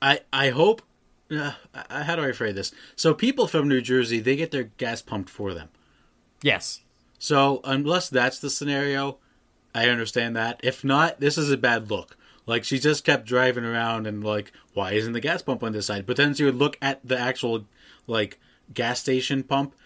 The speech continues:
Speaker 1: and would be like, "Why, what, what isn't working?" Like, it was, it was hysterical. I feel bad. Like, the guy, like, I, I don't know if he had, like, permission to post that. I hope he did, because, like,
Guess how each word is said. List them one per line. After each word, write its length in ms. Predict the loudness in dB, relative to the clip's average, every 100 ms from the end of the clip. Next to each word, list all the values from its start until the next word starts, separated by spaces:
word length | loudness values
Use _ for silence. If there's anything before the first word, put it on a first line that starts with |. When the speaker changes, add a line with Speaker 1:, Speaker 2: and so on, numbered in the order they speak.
| _
Speaker 1:
and 100 | -8
would 100 | -2
be 140 | 2
like, 180 | 2 2
"Why, 400 | -2 -2 0 0
what, 420 | -2 -2 -2 -2
what 220 | -6 -4 -4
isn't 280 | -4 -6
working?" 400 | -6 -8 -8 -10
Like, 180 | -8 -4
it 100 | 2
was, 220 | 2 2 -4 -18 -8
it 80 | 2
was 140 | 2 4
hysterical. 680 | 0 4 6 4 0 -2 -4 -4
I 120 | -2
feel 240 | 2 4
bad. 420 | 6 6 6 2 -6 -18 2
Like, 220 | 2 4
the 120 | 2
guy, 400 | 2 4 4 6
like, 260 | 6 4 0
I, 220 | -10 -10 -6
I 100 | -2
don't 120 | 0
know 200 | 6 6
if 80 | 6
he 100 | 4
had, 180 | 2 2
like, 160 | -4
permission 440 | -4 -4 -4 -4 -6
to 80 | -2
post 260 | -2 -2
that. 180 | -6 -4
I 100 | -2
hope 220 | 2 2
he 120 | 2
did, 320 | 0 0 -2 -6
because, 360 | -6 -4 -2
like, 240 | -4 -6